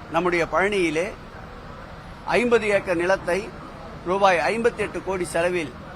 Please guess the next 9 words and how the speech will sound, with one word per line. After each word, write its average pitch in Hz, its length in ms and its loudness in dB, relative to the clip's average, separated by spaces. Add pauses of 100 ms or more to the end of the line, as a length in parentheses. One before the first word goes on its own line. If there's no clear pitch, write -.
(440)
இரண்டாவது 226 560 8
பெருந்திட்ட 196 480 0
வரைவுக்கு 175 480 0
எடுக்க 165 320 2
இருக்கின்றோம். 135 500 -4 (920)
தற்பொழுது 208 720 4 (160)
முதல் 233 340 4
பெருந்திட்ட 190 420 0
வரைவு 165 460 0